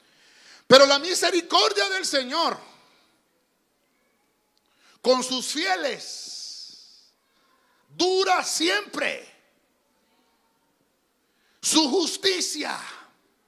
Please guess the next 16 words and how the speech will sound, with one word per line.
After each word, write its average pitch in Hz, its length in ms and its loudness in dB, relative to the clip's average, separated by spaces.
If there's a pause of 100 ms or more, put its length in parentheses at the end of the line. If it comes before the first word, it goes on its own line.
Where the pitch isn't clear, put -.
(960)
pasa 277 680 -2 (1700)
de 233 320 6
hijos - 800 -6 (840)
a 139 80 -6
nietos". - 840 -8 (1120)
Verso 202 260 4
dieciocho. 180 640 -4 (1700)
"Para 226 260 6
los 233 240 6
que 214 140 -4
guardan 269 640 2
la 208 100 4
alianza 254 520 0
y 220 80 0
recitan 240 840 -4
y 175 120 -6